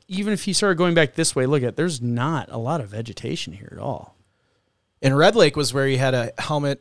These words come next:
Speaker 2: and jacket stashed.
Speaker 1: Yeah, if he got down here, you're following the creek. You can do that at night. If you get down to this creek, you're fine.
Speaker 2: Yeah.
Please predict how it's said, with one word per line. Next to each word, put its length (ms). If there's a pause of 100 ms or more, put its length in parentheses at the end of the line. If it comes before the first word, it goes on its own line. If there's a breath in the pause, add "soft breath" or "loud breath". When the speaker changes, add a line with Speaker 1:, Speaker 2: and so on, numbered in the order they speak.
Speaker 2:
and 320
jacket 440
stashed. 580 (1300)
Speaker 1:
Yeah, 200
if 200
he 100
got 240
down 220
here, 460 (500)
you're 160
following 360
the 80
creek. 360
You 140
can 180
do 120
that 200
at 80
night. 280 (200 loud breath)
If 160
you 120
get 160
down 200
to 40
this 200
creek, 340
you're 100
fine. 460 (280)
Speaker 2:
Yeah. 260